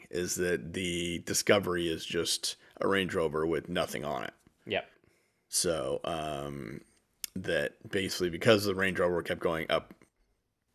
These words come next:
Speaker 1: market every year, this was the discount one.
Speaker 2: Mm-hmm.
Speaker 1: But I have a, um, the interior design group that did it.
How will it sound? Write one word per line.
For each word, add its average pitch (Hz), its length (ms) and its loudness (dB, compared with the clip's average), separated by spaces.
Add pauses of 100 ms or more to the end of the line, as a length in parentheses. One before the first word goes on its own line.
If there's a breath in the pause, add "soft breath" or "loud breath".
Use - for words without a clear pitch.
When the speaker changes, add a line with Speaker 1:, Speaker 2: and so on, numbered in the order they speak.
(240)
Speaker 1:
market 90 340 0
every 80 220 -2
year, 85 420 0 (320 soft breath)
this - 300 -2
was - 160 -4
the - 80 -10
discount - 420 -6
one. - 200 -10 (260 loud breath)
Speaker 2:
Mm-hmm. 113 180 -6
Speaker 1:
But 139 280 8 (640)
I 104 160 6
have 98 580 6
a, 92 640 0
um, 90 540 -4 (1300)
the 113 220 8
interior 117 520 8
design 104 480 6
group 120 320 6
that 120 160 4
did 120 140 10
it. 170 280 6